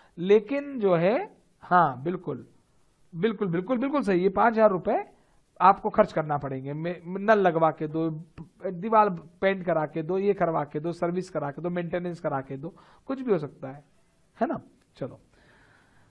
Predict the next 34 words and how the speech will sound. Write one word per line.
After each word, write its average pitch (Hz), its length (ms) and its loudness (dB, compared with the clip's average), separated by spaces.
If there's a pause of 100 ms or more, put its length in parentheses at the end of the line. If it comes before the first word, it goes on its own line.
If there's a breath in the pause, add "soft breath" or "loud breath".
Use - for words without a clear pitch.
(380 soft breath)
अब 214 140 2
बेटा, 254 320 10 (220)
पहले 208 300 6
गुड्डू 202 760 0
यानी 190 240 0
लेसोर 196 380 4
की 220 120 -4
बुक्स 196 300 -6 (140)
में 208 320 -4 (160)
हम 190 180 -2
एंट्रीज 190 360 -4
कर 190 160 -2
रहे 196 180 0
हैं। 202 200 -4 (360)
बहुत 170 380 2
सिंपल 208 360 2
है 208 80 4
बेटा 202 200 2
एंट्रीज, 196 560 -4 (140)
आप 165 220 6
चाहो 175 220 4
तो 180 140 -2
लिख 180 200 -4
सकते 196 400 -4
हो, 202 320 -2 (400 soft breath)
है 175 60 -2
ना, 208 300 0
बड़ी 202 200 0
सिंपल 202 360 -2
सी 196 140 -4
बात 202 280 4
है 208 60 2
बेटा। 208 320 -2 (520)
हाँ, - 300 -4